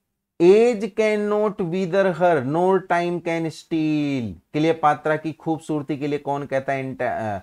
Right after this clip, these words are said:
सॉरी, एंटोनी का दोस्त कहता है इस बात को। क्लियोपेत्रा के लिए एंटोनी का एक फ्रेंड कहता है, अ,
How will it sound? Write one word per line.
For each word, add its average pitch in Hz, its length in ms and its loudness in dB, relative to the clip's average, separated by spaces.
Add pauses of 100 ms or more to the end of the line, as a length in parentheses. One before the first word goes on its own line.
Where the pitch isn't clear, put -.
(160)
सॉरी, 226 240 0
एंटोनी 180 320 -2
का 247 100 0
दोस्त 190 320 -2
कहता 123 280 -2
है 110 100 -4
इस 92 100 -12
बात 92 220 -8
को। - 180 -16 (240)
क्लियोपेत्रा 135 560 2
के 117 140 -6
लिए 143 200 -2
एंटोनी 127 360 -4
का 139 120 -4
एक 156 100 -8
फ्रेंड 147 320 -6
कहता 107 280 -6
है, 269 180 -4 (340)
अ, 92 80 -6